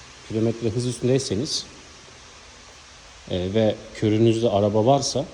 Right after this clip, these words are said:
ki tahminen tam şu açılardayken görüyor. Yani tam körünüz burada oluyor. Yani bu, bu hizaya araba geldiğinde,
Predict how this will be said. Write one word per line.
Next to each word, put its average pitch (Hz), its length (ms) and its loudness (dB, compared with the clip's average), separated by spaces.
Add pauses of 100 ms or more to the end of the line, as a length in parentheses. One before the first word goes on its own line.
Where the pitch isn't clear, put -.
(400)
ki 104 180 -2 (600)
tahminen 104 460 -2 (100)
tam 104 160 -4
şu - 180 -2
açılardayken 101 720 -2
görüyor. 92 360 -4 (360)
Yani 90 220 -6 (120)
tam 98 220 -2 (480)
körünüz 113 420 0
burada 110 200 0
oluyor. 92 220 -4
Yani 95 120 -6
bu, 113 80 -6 (100)
bu 120 100 2
hizaya 110 320 2
araba 113 220 0
geldiğinde, 104 600 0